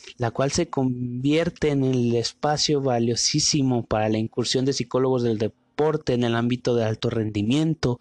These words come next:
Se forma la primera generación de psicólogos deportivos con título de maestría en el país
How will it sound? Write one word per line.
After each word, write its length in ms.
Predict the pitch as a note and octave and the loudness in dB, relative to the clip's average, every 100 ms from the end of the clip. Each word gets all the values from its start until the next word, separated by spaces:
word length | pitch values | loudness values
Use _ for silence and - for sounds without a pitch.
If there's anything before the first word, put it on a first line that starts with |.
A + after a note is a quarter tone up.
| - - - - - - - | -10 -20 -20 -20 -20 -20 -14
Se 280 | - C3 A2 | -6 -2 -2
forma 340 | - C3 C3 | 0 0 2
la 100 | B2 | 0
primera 320 | B2+ B2 B2+ | 0 0 0
generación 500 | B2 A#2+ A2+ - B2+ | 0 0 0 0 0
de 120 | B2 A2+ | 0 -2
psicólogos 480 | A#2 - B2+ A#2+ | -2 0 0 2
deportivos 880 | A2+ - A2 G#2+ C3 C3 B2+ A#2+ A#2 | 0 -2 -4 -2 -2 0 2 0 -2
con 260 | - A2 G#2 | -2 -4 -2
título 440 | B2 A#2 B2+ A#2+ | -4 -2 0 2
de 120 | A#2 | 2
maestría 360 | A2 G#2 - A#2 | 0 -4 -2 -2
en 100 | A2+ | 0
el 120 | A2 | -2
país 800 | - G#2+ B2+ D3+ D3+ D3+ D3 | -2 0 2 2 2 0 -2